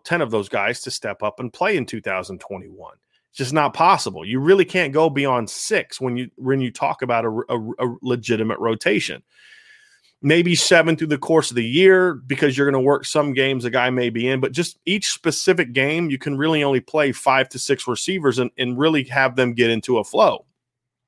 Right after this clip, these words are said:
So when I look at this group, the thing that I like is it gives Notre Dame so much more flexibility and versatility to play those guys together. And when we had a question from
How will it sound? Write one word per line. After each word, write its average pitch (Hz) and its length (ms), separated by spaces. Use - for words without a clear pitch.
So 143 360
when 143 120
I 147 100
look 196 260
at 233 100
this 196 220
group, 101 400
the 123 140
thing 202 380
that 139 120
I 165 160
like 87 500
is 147 440
it 127 240
gives 190 360
Notre 180 280
Dame 127 280
so 165 320
much 185 280
more 143 180
flexibility 127 720
and 110 140
versatility 113 760
to 117 300
play 156 400
those 151 300
guys 107 500
together. 104 680
And 131 220
when 131 460
we 139 160
had 147 160
a 127 60
question 135 420
from 120 480